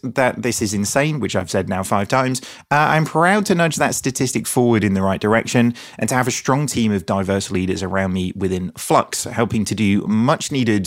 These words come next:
rebalancing around these statistics." Barboza will be replacing outgoing C E O, uh, Matti Kusden Ross, who will be taking on the role of president. Uh, Flux also announced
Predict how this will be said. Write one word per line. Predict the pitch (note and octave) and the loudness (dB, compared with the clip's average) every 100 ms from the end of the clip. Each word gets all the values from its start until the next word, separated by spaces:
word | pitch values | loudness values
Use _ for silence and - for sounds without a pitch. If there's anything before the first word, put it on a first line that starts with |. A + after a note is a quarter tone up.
| - | -6
rebalancing | F#2+ G#2 F#2 G2+ G2+ F#2+ - F#2 F2 | -6 -4 -2 0 0 -2 -4 -4 -4
around | F#2 F#2+ | -4 -2
these | F#2 F#2 | -4 -6
statistics." | - - G2+ - F#2 - - - - - | -8 -4 -4 -4 -10 -12 -12 -14 -6 2
Barboza | B2+ F#3 E3+ | 4 4 4
will | D#3 | 2
be | C3 A#2+ | 2 2
replacing | A#2+ - A#2+ A2 A2 G2+ | 2 2 0 0 0 0
outgoing | G#2 G2+ G#2 F#2+ | 0 0 2 0
C | F#2 - F#2 A#2 | -2 -2 2 4
E | |
O, | A#2 A#2 G#2+ - - - | 4 4 0 -8 -14 -6
uh, | F#2+ F#2+ F#2+ | -2 -2 -4
Matti | F#2 G#2+ - G#2 F#2+ | -4 -6 -4 -4 -4
Kusden | - G#2 F#2+ F#2 F#2+ | -4 -6 -4 -2 2
Ross, | D3 D3+ - - | 2 2 -6 -8
who | C3+ A2+ | -2 -2
will | |
be | G2 G2+ | -2 -4
taking | A#2 A2 A2 | -4 -4 -2
on | G2+ G2 - - | -2 -2 -4 -8
the | G#2 G2+ | -6 -4
role | F2+ F#2+ F#2+ F#2 | -2 -2 -2 -4
of | F2 F2+ F2+ - | -4 -4 -6 -8
president. | - F3+ G2 F#2 F#2 - - - - | -2 0 0 -4 -6 -8 -14 -10 0
Uh, | C#3+ C#3+ | 4 4
Flux | - A3 - | 2 0 0
also | D3 D3 | -2 0
announced | C3+ C3 G#2+ A#2+ B2+ A#2 - - | 2 2 2 0 2 0 -2 -8